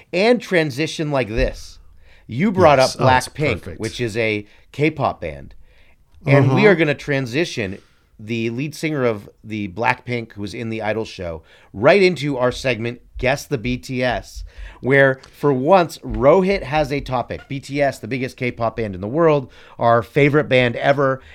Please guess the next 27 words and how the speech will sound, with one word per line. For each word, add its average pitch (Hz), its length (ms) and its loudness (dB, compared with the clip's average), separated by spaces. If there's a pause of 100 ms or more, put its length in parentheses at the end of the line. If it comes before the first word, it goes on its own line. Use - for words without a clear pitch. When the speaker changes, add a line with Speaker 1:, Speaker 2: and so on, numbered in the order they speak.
(120)
Speaker 1:
And 123 300 -2
Rohit, 151 420 6
I 139 140 -4
think 185 300 -4
with 185 160 -4
your 135 120 -2
first 180 440 -4
or 156 60 -6
second 147 420 -4 (120)
ever 151 300 0
topic, 139 600 -6 (320)
uh, 110 300 -4
in 123 240 -4
this 117 180 -6
subject, 104 580 -8 (260)
in 123 200 -4
this 123 160 -6
segment 104 340 -6
of 90 60 -8
our 95 120 -6
show, 98 380 -6
I 113 140 -2
Speaker 2:
Yes. 135 260 0
Speaker 1:
cannot 127 220 -4
wait. 78 200 -12 (840)
Speaker 2:
Yes, 147 400 0
Aaron, 139 360 -2